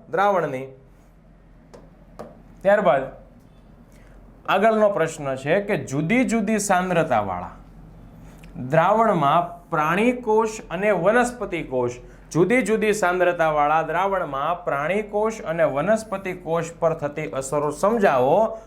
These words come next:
અથવા તો આશ્રુતિ એ પસંદગી માન પટલ દ્વારા પ્રસરણનો વિશિષ્ટ પ્રકાર છે,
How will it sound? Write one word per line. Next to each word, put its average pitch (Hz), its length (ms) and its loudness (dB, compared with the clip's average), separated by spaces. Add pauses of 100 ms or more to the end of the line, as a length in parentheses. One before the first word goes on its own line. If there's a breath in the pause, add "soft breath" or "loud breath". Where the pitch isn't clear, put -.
(140 loud breath)
અથવા 202 380 2
તો 113 240 -10 (760 loud breath)
આશ્રુતિ 247 720 0
એ 220 180 0
પસંદગી 202 680 -2
માન 208 640 2 (140)
પટલ 208 380 0
દ્વારા 156 480 2 (180)
પ્રસરણનો 226 800 0
વિશિષ્ટ 175 540 -6
પ્રકાર 180 540 0
છે, 175 380 -2